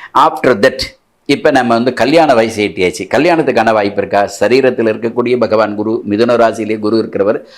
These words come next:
அவருடைய வீடையே உபயராசி ஏழாம் வீடை பார்க்கிறார். கண்டிப்பா நடக்கும். அப்ப திருமண வாய்ப்பு நடந்த பிறகு மனமகிழ்ச்சியோடு இருக்கக்கூடியவர்களுக்கு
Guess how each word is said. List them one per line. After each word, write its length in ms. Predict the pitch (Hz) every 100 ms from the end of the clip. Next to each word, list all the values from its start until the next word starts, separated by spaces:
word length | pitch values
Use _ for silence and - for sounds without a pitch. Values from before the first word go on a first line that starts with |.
| - -
அவருடைய 360 | 98 131 143 127
வீடையே 320 | 113 104 104 131 113
உபயராசி 500 | 113 131 117 104 120 110
ஏழாம் 200 | 110 101
வீடை 140 | 101 139
பார்க்கிறார். 420 | 139 143 123 110 170
கண்டிப்பா 300 | 170 151 151
நடக்கும். 320 | 107 90 87 - _ - -
அப்ப 160 | 135 113
திருமண 280 | 160 180 165
வாய்ப்பு 300 | 139 127 113
நடந்த 240 | 110 120 117 110
பிறகு 220 | 104 101 110
மனமகிழ்ச்சியோடு 600 | 131 147 131 139 - 123 107
இருக்கக்கூடியவர்களுக்கு 720 | 101 101 101 98 95 95